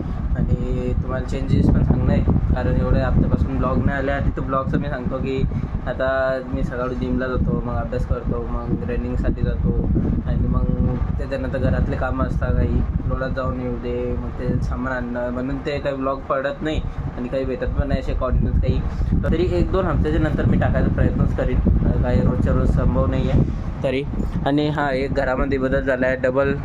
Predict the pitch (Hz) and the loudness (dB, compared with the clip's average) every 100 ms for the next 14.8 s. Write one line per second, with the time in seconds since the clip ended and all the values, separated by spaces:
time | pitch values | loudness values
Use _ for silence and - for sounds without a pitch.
0 | - - - - 131 135 131 127 127 127 | -4 -2 0 0 0 2 2 2 2 0
1 | 131 147 - - - - - - - 247 | 0 -2 -4 -4 -4 -6 -6 -8 -2 -2
2 | 135 139 143 139 135 143 131 135 131 - | 0 0 2 2 2 0 0 -2 -4 0
3 | 131 120 139 - - - - 120 123 139 | 0 2 0 -4 -6 -6 -4 -4 0 0
4 | 139 139 147 139 - 135 - - 131 147 | 0 0 -2 -2 0 0 0 0 0 0
5 | 160 - - - - - - - - 127 | -2 -4 -2 -2 0 -2 -2 -2 -4 -2
6 | 131 135 127 135 131 139 135 135 143 131 | 0 0 0 -2 0 0 0 0 0 0
7 | 127 139 135 127 139 135 - 143 135 131 | 0 0 0 0 0 0 -2 0 0 0
8 | 135 135 127 127 135 143 123 123 131 143 | 0 0 0 0 0 0 -2 0 0 0
9 | 127 123 123 127 120 117 131 127 131 127 | -2 -2 -2 0 0 0 0 0 -2 -2
10 | 127 113 131 131 - - - - - - | -4 -2 -4 -4 -2 -2 -2 -4 -4 -4
11 | - 127 123 120 120 123 131 123 131 147 | -2 0 0 0 0 -2 -2 -2 -2 -2
12 | 160 - - - 123 123 123 123 - 127 | -2 -4 -4 -2 -2 0 -2 -2 -2 -2
13 | 127 127 117 110 135 143 127 - 127 147 | 0 0 -2 -2 -2 0 0 -2 -2 0
14 | 135 127 127 135 127 127 117 113 | 0 2 0 0 -2 -2 0 -2